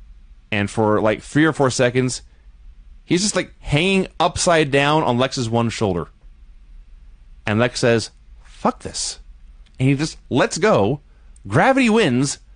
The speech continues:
and Tony Suber ends up on the back of his neck on the mat.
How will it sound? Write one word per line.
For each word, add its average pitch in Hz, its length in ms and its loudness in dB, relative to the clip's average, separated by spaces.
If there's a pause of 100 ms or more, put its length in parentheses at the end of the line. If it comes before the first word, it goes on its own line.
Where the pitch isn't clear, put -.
(160)
and 135 100 0
Tony 220 280 0
Suber 196 360 2
ends 165 160 0
up 175 100 0
on 156 80 0
the 147 60 0
back 165 300 0
of 151 60 -2
his 131 120 0
neck 143 220 0
on 127 80 0
the 123 60 0
mat. 127 280 -2